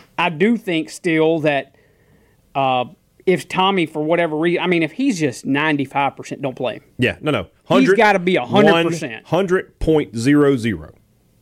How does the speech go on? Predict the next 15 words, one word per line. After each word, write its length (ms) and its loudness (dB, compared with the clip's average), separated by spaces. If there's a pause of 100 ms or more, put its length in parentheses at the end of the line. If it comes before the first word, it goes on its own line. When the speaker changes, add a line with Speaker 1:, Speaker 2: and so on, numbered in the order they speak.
Speaker 2:
A 40 -2
hundred 200 0
percent. 240 -6
Speaker 1:
Because 240 2
I 80 2
still 280 0
think, 240 0
while 220 4
I, 240 4
I've 340 -2
already 220 2
declared 400 2
on 140 -2
this 180 2
here 380 0